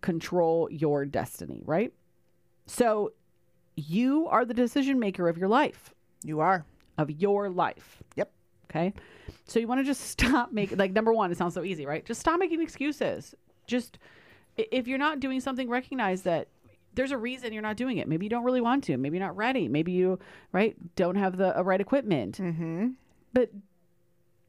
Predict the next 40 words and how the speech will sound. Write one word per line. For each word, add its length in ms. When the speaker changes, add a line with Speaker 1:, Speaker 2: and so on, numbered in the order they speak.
Speaker 1:
stop 500
making 280
excuses 560
for 240
it, 40
right? 240
Con-, 140
Speaker 2:
Right. 220
Speaker 1:
you 340
are 240
in 140
control 360
of 120
your 100
de-, 140
destiny. 600
So 200
no 140
matter 280
what 160
happens 640
to 100
you 200
in 120
the 60
past 420
or 60
the 100
future, 540
it 140
is 160
up 220
to 140
you, 300
right? 300
So 240
Speaker 2:
Right. 320
Speaker 1:
again, 260
not 200
things, 260